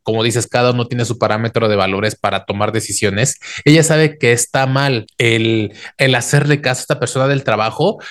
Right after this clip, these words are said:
pero en el fondo está obteniendo de esta persona algo que su pareja actual no le está dando. Entonces, creo que ahí viene la parte de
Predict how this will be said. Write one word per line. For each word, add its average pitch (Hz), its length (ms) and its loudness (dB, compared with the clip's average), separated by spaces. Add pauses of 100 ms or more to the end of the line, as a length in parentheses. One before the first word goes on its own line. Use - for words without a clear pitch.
(120)
pero 127 180 2
en 123 120 -2
el 120 120 0
fondo 147 640 0
está 123 240 -2
obteniendo 151 640 2
de 131 80 2
esta 147 240 -4
persona 143 720 0 (300)
algo 185 420 4
que 151 80 0
su 143 220 -2
pareja 151 320 -2
actual 165 320 0
no 180 100 -2
le 175 80 2
está 185 240 -2
dando. 240 540 -2
Entonces, 143 1080 2
creo 151 260 0
que 156 80 0
ahí 156 80 0
viene 147 320 0
la 139 240 0
parte 120 380 -2
de 113 480 -2